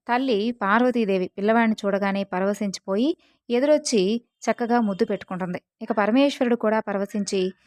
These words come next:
మూడవ వాడికి కూడా వినపడకుండా షణ్ముఖుని యొక్క కుడి చెవి దగ్గరకు తీసుకొని "ఆయుష్మాన్ భవ" అంటూ ఆరు మాటలు అంటాడు. ఇప్పుడు జరగవలసినటువంటి దేవకార్యం ఒకటి ఉంది కదా,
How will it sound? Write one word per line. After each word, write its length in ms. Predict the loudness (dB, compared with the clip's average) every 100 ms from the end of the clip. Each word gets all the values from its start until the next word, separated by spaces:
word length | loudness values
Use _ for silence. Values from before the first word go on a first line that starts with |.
| _ _ _ _ _ _ -4
మూడవ 400 | 2 6 6 6
వాడికి 320 | 6 4 2
కూడా 200 | 2 4
వినపడకుండా 680 | 2 2 0 0 2 2 2 -4 _ _
షణ్ముఖుని 500 | 0 2 2 0 2
యొక్క 180 | 2 2
కుడి 220 | -2 2 4
చెవి 120 | 4
దగ్గరకు 320 | 4 2 0
తీసుకొని 680 | 0 -4 -2 -2 0 0 -4 -8 -12
"ఆయుష్మాన్ 540 | -6 -6 -6 -4 0 2
భవ" 180 | 4 4
అంటూ 300 | 4 2 2
ఆరు 280 | 2 2
మాటలు 340 | 0 -2 -2 -4
అంటాడు. 320 | -2 -4 -4 _ _ -12
ఇప్పుడు 180 | -6 -2
జరగవలసినటువంటి 800 | 2 4 4 2 0 0 -2
దేవకార్యం 560 | 2 2 2 2 0 0
ఒకటి 180 | -2 -2
ఉంది 120 | -2
కదా, 400 | 0 2 2 0